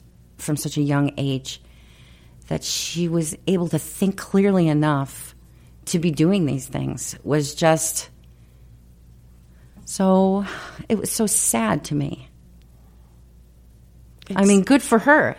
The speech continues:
Speaker 1: that she was able to get this guy th-, thrown away, thrown in jail. But how sad for her to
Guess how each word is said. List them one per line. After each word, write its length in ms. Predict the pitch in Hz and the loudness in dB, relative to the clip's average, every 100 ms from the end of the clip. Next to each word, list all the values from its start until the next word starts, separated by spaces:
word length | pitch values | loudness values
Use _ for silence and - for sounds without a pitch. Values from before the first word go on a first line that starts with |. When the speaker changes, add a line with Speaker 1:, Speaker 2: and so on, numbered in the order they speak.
| - | 0
Speaker 1:
that 140 | 180 | 0
she 120 | - 208 | 4 4
was 160 | 180 | 4
able 280 | 180 190 185 | 4 4 4
to 80 | 180 | 2
get 260 | 170 180 - | 2 2 0
this 160 | 165 - | -6 -4
guy 560 | - 151 143 143 139 - - - - - - - - | 0 4 4 2 -2 -8 -18 -20 -20 -20 -20 -20 -20
th-, 80 | - - - | -20 -18 -4
thrown 260 | 170 147 | 2 2
away, 180 | 139 160 - | 2 -2 -4
thrown 220 | 170 143 | -2 0
in 100 | 135 | 0
jail. 280 | 180 208 139 - - - - - - | 0 -2 -6 -16 -20 -20 -20 -4 2
But 300 | 151 135 - - - - | 4 4 -4 -20 -20 -6
how 260 | - 262 | 0 2
sad 720 | 311 - 202 226 143 131 135 - - - | 2 2 6 6 4 0 -6 -10 -20 -20
for 260 | - 151 | -6 -4
her 500 | 135 139 120 - 123 - - - - - - - - - - - | -2 0 -2 -2 -8 -14 -20 -20 -20 -20 -20 -20 -20 -20 -20 -8
to 720 | - 180 170 151 139 131 | 0 4 4 4 2 0